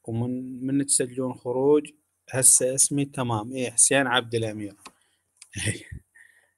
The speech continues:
آه، طلاب، بالنسبة للاسم تقدرون من خلال، أيضًا من تسجلون خروج ودخول يطلب خانة من عندكم للاسم،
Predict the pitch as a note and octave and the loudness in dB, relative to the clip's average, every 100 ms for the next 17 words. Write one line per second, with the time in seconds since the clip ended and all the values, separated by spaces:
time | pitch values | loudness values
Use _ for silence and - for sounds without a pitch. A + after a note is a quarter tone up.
0 | - A#2 A#2 A#2 A#2 B2+ B2+ C#3 C3+ B2+ | -4 0 2 2 0 0 2 4 2 0
1 | B2+ C#3 C#3+ - C#3+ C#3 C#3 C#3+ D3 D#3+ | 0 2 2 2 2 2 2 2 2 2
2 | E3 E3 - B2+ C3+ C#3+ C3+ C#3 C#3 C#3 | 2 2 -2 -4 0 0 0 -2 -4 -2
3 | C3+ C3 B2+ B2 - C#3 C3+ B2 A#2+ B2+ | 0 2 0 -4 0 2 2 0 -2 -2
4 | D3 D3 - C#3+ C#3 C#3+ C3+ - C#3 C#3 | 0 0 2 0 2 0 0 0 2 2
5 | C#3 C#3 C#3+ - D#3 F3 - _ _ _ | 0 -2 -2 0 2 2 -2 _ _ _
6 | C#3 C#3 D3 C#3+ - C#3+ C#3 C3+ C#3 B2+ | 2 2 2 0 4 4 6 4 2 0
7 | B2 - A#2+ A#2+ B2+ C#3 D3 C#3+ - E3+ | -2 -6 -2 0 2 2 2 2 4 4
8 | F#3 | 4